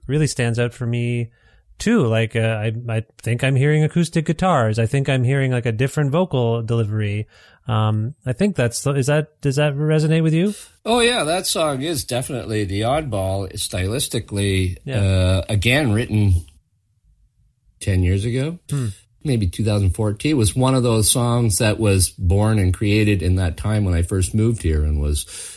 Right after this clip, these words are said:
Speaker 2: in a very productive, creative time in my life. I had all this time alone and,
Speaker 1: Yeah.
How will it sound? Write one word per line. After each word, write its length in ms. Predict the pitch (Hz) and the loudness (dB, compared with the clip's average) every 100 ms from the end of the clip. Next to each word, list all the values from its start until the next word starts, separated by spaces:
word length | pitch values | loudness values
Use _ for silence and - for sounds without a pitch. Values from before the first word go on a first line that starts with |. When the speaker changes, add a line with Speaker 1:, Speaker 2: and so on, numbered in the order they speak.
| - | -6
Speaker 2:
in 180 | 95 90 | 2 4
a 80 | 78 | 4
very 540 | 90 87 87 82 - _ - | 4 4 4 2 0 _ -2
productive, 720 | 101 113 - - 95 85 - _ _ | 0 2 0 2 2 2 -2 _ _
creative 480 | - 104 110 101 85 | -2 2 4 4 0
time 320 | - 123 101 | 0 0 4
in 80 | 85 | 4
my 140 | 82 85 | 4 4
life. 360 | 87 85 80 - | 4 2 0 -2
I 80 | 78 | -2
had 140 | 80 | 0
all 160 | 82 82 | 2 2
this 180 | 85 - | 2 0
time 240 | 104 90 | 2 2
alone 420 | 82 98 110 95 82 | 4 2 2 2 4
and, 200 | 80 80 | 2 0
Speaker 1:
Yeah. 220 | 123 107 | -2 -4